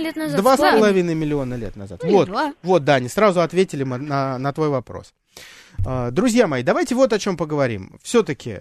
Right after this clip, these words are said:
Speaker 2: вот смотрите, щас Даня спросил, вымирание. Значит, это факт, что вымирание было. Но почему некоторые по-прежнему считают, что мегалодон живет в Марианской впадине? Как вы считаете?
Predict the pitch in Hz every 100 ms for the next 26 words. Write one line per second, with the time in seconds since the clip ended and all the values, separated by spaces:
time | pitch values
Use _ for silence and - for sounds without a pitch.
0 | - 151 214 196 131 - - 170 247 285
1 | - 165 139 117 123 135 240 226 151 107
2 | 95 85 - 180 202 185 196 220 - 156
3 | - - _ _ - 120 127 143 147 123
4 | 120 120 117 107 _ _ _ _ 175 175
5 | 220 - 262 285 220 208 190 170 151 135
6 | 147 175 202 185 180 139 - 127 139 202
7 | 226 - 151 131 127 123 120 117 147 220
8 | - _ _ 139 117 120 175 185 135 143
9 | 147 - 147 - 160 107 98 87 - 156
10 | 123 - -